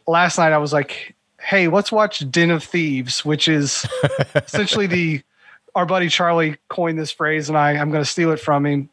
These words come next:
Speaker 1: the, the white trash Heat movie. Um,
Speaker 2: That is pretty darn accurate. I mean, if you,
Speaker 1: Yeah.
Speaker 2: if you were to put something on a box cover, I think that would be it.
Speaker 1: Yeah, I mean, it is somebody who watched Heat and thought, "I could do that."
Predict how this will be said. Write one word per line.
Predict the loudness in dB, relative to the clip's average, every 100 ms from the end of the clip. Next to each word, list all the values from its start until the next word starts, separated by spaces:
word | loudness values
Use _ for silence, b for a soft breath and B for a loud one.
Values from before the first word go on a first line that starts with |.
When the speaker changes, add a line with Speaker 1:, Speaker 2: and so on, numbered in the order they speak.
| -2
Speaker 1:
the, | -2 0
the | 0
white | 2 0 2
trash | 2 4 2 2 0 -4 _ -6
Heat | -2 -4 _ -8
movie. | -4 -4 -6 -12 _ _ _ -16 -2
Um, | 0
Speaker 2:
That | 2 2
is | 2 0 -6 _ _ _ _ -2
pretty | 0 0
darn | 0 2 4
accurate. | 2 0 0 -2 0
I | 0
mean, | 2
if | 2
you, | 0
Speaker 1:
Yeah. | -2 -4 B B
Speaker 2:
if | 0
you | 2
were | 0
to |
put | 0 0
something | 0 0 2
on | 4 2
a |
box | 2 2 2 0
cover, | 0 2 2
I | 2
think | 0 0
that | 0
would | 0
be | -2 -4
it. | -4 _ _ _ _ B B
Speaker 1:
Yeah, | -2 0 2
I | 0
mean, | 2 0 2
it | 2
is | 2 0
somebody | 2 0 2 2 2
who | 0
watched | 2 2 0 -4
Heat | 0 0 0 -6 -4
and | -2
thought, | 0 2 0 -4 _ -2
"I | -2
could | 0 -2
do | 0
that." | 2 2 2 -2 -10